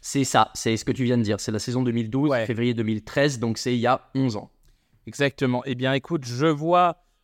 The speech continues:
Speaker 2: aucune panne d'électricité, déjà. Euh, si vous avez regardé ce Super Bowl, vous savez de quoi je parle. Et je vois les Ravens qui gagnent. Euh, le football est un sport qui se joue à onze contre onze.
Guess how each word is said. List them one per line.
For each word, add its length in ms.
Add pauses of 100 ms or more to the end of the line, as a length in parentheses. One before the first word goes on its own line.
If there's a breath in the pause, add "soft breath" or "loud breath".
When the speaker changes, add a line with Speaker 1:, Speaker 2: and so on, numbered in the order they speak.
(140)
Speaker 2:
aucune 440
panne 300
d'électricité, 920 (260)
déjà. 520 (920)
Euh, 420
si 220
vous 240
avez 140
regardé 400
ce 180
Super 300
Bowl, 160
vous 100
savez 220
de 60
quoi 140
je 60
parle. 220 (440 soft breath)
Et 360
je 420
vois 240
les 100
Ravens 480
qui 200
gagnent. 360
Euh, 640
le 120
football 340
est 120
un 100
sport 240
qui 100
se 140
joue 140
à 40
onze 160
contre 280
onze. 240